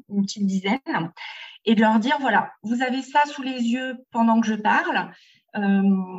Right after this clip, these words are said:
vous en faites ce que vous voulez, vous pouvez la noter, rajouter des choses.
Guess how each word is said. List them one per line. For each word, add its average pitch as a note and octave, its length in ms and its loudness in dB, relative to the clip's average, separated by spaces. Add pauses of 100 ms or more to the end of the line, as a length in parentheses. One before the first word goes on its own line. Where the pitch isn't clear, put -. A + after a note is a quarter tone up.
(140)
vous A#3 520 -2
en A3 80 -4
faites A#3 220 -8
ce - 40 -20
que G#3 120 -8
vous G3+ 80 0
voulez, G3 340 4
vous A#3 120 -6
pouvez G3+ 200 -2
la G3+ 140 4
noter, A#3+ 640 0
rajouter G#3+ 420 -4
des G3+ 120 2
choses. C4 440 -8